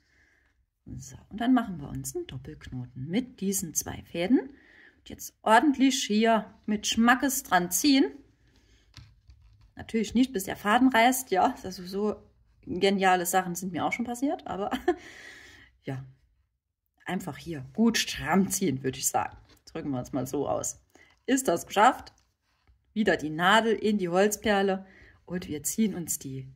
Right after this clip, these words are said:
Fäden einmal wieder nach unten durch. Auch hier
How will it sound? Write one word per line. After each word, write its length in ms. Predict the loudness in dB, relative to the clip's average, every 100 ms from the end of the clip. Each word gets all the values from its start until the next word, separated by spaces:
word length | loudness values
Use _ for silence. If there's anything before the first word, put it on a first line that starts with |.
| _
Fäden 500 | -6 2 2 2 -2
einmal 520 | -6 -8 -8 -10 -10
wieder 440 | -12 -10 -10 -10 -18 _ _ _ _ -2
nach 480 | 0 2 0 -4 -10
unten 680 | -4 -2 -4 -6 -10 -10 -10
durch. 440 | -8 -6 -6 -8 -6
Auch 180 | -6
hier 320 | -2 -2 -2